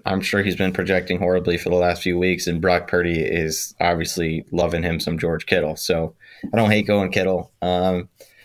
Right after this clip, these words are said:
probably have Hawkinson in quite a few of my, um,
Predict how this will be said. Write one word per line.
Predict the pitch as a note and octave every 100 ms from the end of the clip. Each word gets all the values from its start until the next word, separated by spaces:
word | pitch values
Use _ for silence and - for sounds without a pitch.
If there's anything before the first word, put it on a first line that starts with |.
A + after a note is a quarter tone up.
| _
probably | G#2+ G2+
have | G2 F#2
Hawkinson | G2+ F#2+ F#2 F2+ F#2+ F#2 E2
in | F2+ F2+ F2
quite | F#2+ F#2 F2
a |
few | E2+ - F#2 F2+
of | D#2+
my, | F2 F2 F2 E2 E2 _ _ _ _ _ -
um, | E2 E2 E2 D#2+ D#2+